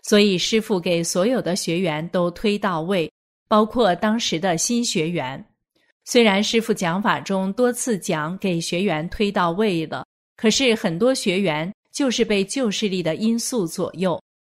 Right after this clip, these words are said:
心性始终不到位，可能这也是大部分学员将在正法结束后随师法证人间的原因吧。学员心性不到位的另一个原因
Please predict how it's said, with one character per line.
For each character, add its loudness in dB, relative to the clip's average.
心 4
性 0
始 -2
终 0
不 -6
到 -2
位， -2
可 2
能 2
这 0
也 2
是 -2
大 -2
部 -6
分 -2
学 -2
员 -2
将 4
在 0
正 -2
法 -2
结 -4
束 -2
后 -2
随 4
师 2
法 -4
证 0
人 0
间 0
的 2
原 -2
因 0
吧。 -6
学 4
员 4
心 0
性 0
不 -2
到 2
位 2
的 0
另 0
一 0
个 0
原 -4
因 -2